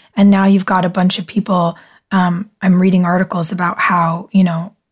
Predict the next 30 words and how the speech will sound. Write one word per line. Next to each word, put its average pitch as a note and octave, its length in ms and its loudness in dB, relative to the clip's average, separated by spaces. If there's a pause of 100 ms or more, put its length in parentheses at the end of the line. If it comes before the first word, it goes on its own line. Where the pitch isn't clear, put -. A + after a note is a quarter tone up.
(100)
a G3 80 2
lot F#3 260 2
of F3+ 120 -2
the F3+ 100 0
intelligence F#3 840 -2
that F3+ 180 -8
they F#3+ 100 0
believe F3 400 -4
Trump F#3 340 -2
was F3 120 -6
sharing F3 760 -4
with G3 160 -4
Iran F3+ 540 0
had E3+ 220 -4
to F3+ 100 -6
do F#3+ 240 2
with F#3 320 -2
Israeli E3+ 340 -6
security. F3+ 680 -10 (420)
I-, - 240 -4
is G#3 200 2
that C4 320 0 (360)
being A3 300 6
investigated? C4+ 840 2
Is F3 160 0
that E3+ 360 -4 (400)
a G3 100 4
rumor? A3+ 640 4
Is F#3 220 0
that, F#3+ 400 -2